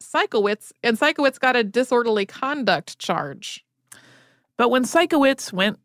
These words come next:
Speaker 2: directly before Magistrate Peter A. Hatting at night court, he was about to be sentenced to jail time when a surprising thing happened. His victim, Oldbaum, moved by the presence of Sikowitz's elderly mother, intervened, and he actually asked the judge to be lenient.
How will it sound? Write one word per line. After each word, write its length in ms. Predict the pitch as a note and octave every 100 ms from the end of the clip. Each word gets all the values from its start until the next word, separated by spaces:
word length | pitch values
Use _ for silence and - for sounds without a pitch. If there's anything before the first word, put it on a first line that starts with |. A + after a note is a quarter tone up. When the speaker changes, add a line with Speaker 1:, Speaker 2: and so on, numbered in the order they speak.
| -
Speaker 2:
directly 500 | F3 E3+ E3+ E3+ A#3
before 480 | A#3+ B3+ C#4+ B3 A#3+
Magistrate 640 | G#3+ F3 F3 F#3+ G#3+ G#3
Peter 300 | - G3 A3+
A. 160 | - A3+
Hatting 480 | A3 D#4 A3 G#3 G3+
at 160 | G3+
night 260 | A3 E4 -
court, 380 | - E3+ F3 - _ - - _
he 100 | -
was 120 | C#4+ C4+
about 240 | F4+ A#4
to 60 | E4+
be 120 | D4
sentenced 480 | - A#3+ C#4 B3+ -
to 120 | A#3
jail 380 | F3 A3 D4 A#3
time 400 | F#3+ D#3+ D3 D#3+
when 140 | F#3
a 100 | G#3
surprising 680 | G#3+ C4+ D3+ D3 D#3+ G#3+ A#3+
thing 240 | C#4+ B3+
happened. 640 | A#3 D#3 C3+ A#2+ - F#3+ - _
His 240 | - B3+ A#3
victim, 560 | E4 - D3 G#2+ - -
Oldbaum, 640 | A#3+ C#4+ G3+ D#3+ B2+ D3+ - F3+
moved 420 | A3+ D4+ D4 A#3
by 140 | G#3+
the 80 | A#3
presence 480 | - G3+ F#3 F3+ E3
of 120 | F3+
Sikowitz's 760 | E3 A3+ B3 A#3+ A#3+ A#3+ A3+ G#3+
elderly 440 | F3 A3 B3 B3 C4
mother, 460 | F#3+ D#3+ D#3 E3+ - _ _ _ _ G#3+
intervened, 800 | A3+ B3+ A3 A3+ E3+ C3+ - -
and 120 | E3+
he 140 | F3 E3+
actually 340 | F3+ G#3 -
asked 260 | E3 F#3+ -
the 80 |
judge 400 | F3+ E3 D#3+ D#3
to 80 | -
be 140 | E3 E3
lenient. 640 | E3 D3 C3+ F2 -